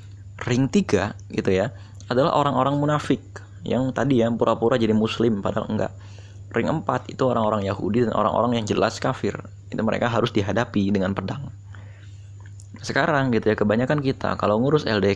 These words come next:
K, ngurus kami misalnya, atau ngurus bem, atau ngurus lembaga-lembaga dakwah yang lain misalnya ya, itu malah tidak inklusif. Kita tidak menciptakan piagam Madinah, kita tidak menciptakan tarakhi,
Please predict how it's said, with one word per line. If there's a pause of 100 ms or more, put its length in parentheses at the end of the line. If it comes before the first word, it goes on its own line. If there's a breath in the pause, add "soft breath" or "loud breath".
K, (400 loud breath)
ngurus
kami
misalnya,
atau
ngurus
bem,
atau
ngurus
lembaga-lembaga
dakwah
yang
lain
misalnya
ya, (800 loud breath)
itu
malah
tidak
inklusif. (320)
Kita
tidak
menciptakan
piagam
Madinah, (240 loud breath)
kita
tidak
menciptakan
tarakhi,